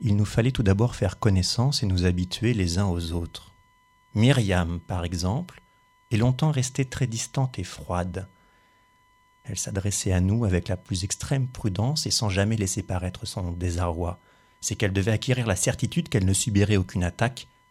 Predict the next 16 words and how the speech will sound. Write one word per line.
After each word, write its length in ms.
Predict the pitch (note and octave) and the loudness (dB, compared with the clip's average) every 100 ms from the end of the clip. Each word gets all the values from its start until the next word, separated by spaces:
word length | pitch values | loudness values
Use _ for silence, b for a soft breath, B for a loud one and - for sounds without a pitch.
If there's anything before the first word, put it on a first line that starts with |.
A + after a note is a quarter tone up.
| _ | _
sexuelle 560 | - G2+ - F#2+ E2+ | -8 -4 -2 0 0
ou 200 | F2 F2 | 0 0
autre, 300 | A2 C3 - b b b b b G#2+ | -2 -6 -16 b b b b b 0
venant 240 | G2 A#2+ | 2 4
des 80 | G#2+ | 2
deux 260 | F#2+ F#2 | 4 4
hommes 220 | G2+ B2 B2+ | 4 4 2
qui 100 | F#2 | 0
l'accompagnaient, 720 | F2+ - F#2 F2+ F2 F2 A#2 b b b b b b | -2 -2 -2 0 0 0 -2 b b b b b b
autrement 380 | - - F2+ E2+ | -12 -6 -2 -2
dit 80 | F2+ | 0
de 100 | F2+ | 0
la 100 | E2+ | 0
part 160 | F#2 | -2
de 100 | F2+ | -2
Goodman 600 | F2 G#2 F#2 F2+ F2+ F#2+ | 0 2 4 4 4 2